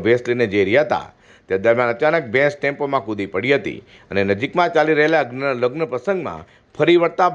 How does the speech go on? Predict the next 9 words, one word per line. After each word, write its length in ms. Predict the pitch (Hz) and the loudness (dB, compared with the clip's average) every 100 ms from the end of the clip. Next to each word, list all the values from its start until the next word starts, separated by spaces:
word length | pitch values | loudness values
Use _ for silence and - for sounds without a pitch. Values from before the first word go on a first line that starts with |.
| 147 | 2
બાળકો 320 | 143 156 165 | 0 0 -4
સહિત 280 | 165 165 - | -4 -6 -2
સાતથી 340 | 135 135 151 139 | -4 -2 -6 -6
આઠ 260 | 123 147 120 | -2 -2 0
લોકોને 300 | 139 143 139 | -2 0 0
નાની 340 | 123 110 131 143 | 0 0 -2 -4
મોટી 200 | 123 127 | -4 -4
ઈજા 180 | 107 120 107 | 0 0 0
પહોંચવા 380 | 101 92 78 | -6 -6 -8